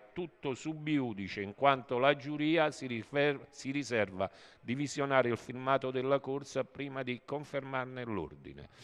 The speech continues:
In attesa delle decisioni della giuria, noi vi diamo l'arrivederci alla prossima giornata di corse che si terrà mercoledì venti dicembre. Buona serata a tutti.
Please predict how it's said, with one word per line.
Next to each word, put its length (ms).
In 100
attesa 840
delle 300
decisioni 640
della 340
giuria, 680
noi 260
vi 120
diamo 560
l'arrivederci 960
alla 280
prossima 480
giornata 460
di 120
corse 380
che 140
si 160
terrà 360
mercoledì 520
venti 380
dicembre. 720
Buona 300
serata 380
a 60
tutti. 500